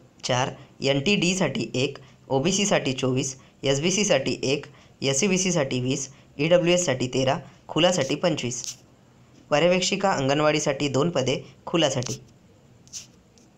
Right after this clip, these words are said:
विस्तार अधिकारी कृषीसाठी पाच पदे, एससी एसटीसाठी एक एक पद रिक्त, ओबीसीसाठी दोन पदे, एससीबीसीसाठी एक पद रिक्त. वरिष्ठ सहाय्यक लिपिकसाठी चार पदे,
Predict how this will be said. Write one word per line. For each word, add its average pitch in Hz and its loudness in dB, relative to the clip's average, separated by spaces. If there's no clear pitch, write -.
विस्तार 196 0
अधिकारी 180 0
कृषीसाठी 143 -2
पाच 147 -2
पदे, 175 -2
एससी 151 0
एसटीसाठी 135 0
एक 131 -4
एक 131 -4
पद 127 0
रिक्त, 127 -4
ओबीसीसाठी 143 0
दोन 127 2
पदे, 131 0
एससीबीसीसाठी 131 -2
एक 127 -6
पद 123 -2
रिक्त. - -8
वरिष्ठ 151 2
सहाय्यक 196 2
लिपिकसाठी 151 0
चार 135 0
पदे, 131 -2